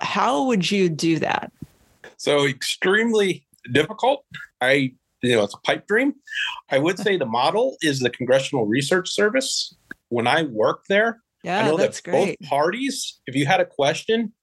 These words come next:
Speaker 2: hey, send it to C R S, get a response from them. And nobody ever complained when I was there about C R S being partisan. It was send the question to them, you get the response. And so for me, that's kind of the model,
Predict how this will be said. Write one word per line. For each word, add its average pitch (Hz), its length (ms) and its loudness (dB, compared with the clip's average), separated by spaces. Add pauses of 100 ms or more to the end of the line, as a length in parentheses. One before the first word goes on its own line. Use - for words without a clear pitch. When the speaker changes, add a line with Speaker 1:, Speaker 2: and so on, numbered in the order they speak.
Speaker 2:
hey, 180 260 2
send - 240 0
it 190 140 0
to 180 60 -6
C 175 200 -4
R 170 200 0
S, - 480 -2 (160)
get 131 160 2
a 165 40 -2
response 151 520 0
from 123 180 -2
them. 117 380 2
And 113 100 -2
nobody 196 380 0 (100)
ever 147 260 2
complained 120 640 -2 (100)
when 107 120 -2
I 113 100 4
was 110 160 -2
there 107 140 2
about 104 180 0
C - 220 -4
R 117 140 2
S 117 240 -2
being 104 320 0 (260)
partisan. 98 420 0 (880)
It 120 200 0
was 120 360 0
send 143 280 0
the 147 40 -6
question 135 360 -2
to - 80 -2
them, 123 180 0
you 104 80 -4
get 123 160 4
the 127 80 -4
response. 110 560 -2
And 123 140 -2
so 127 320 0
for 135 80 -2
me, 233 120 2
that's 220 200 2
kind 208 180 0
of 185 60 2
the 151 60 0
model, 156 300 0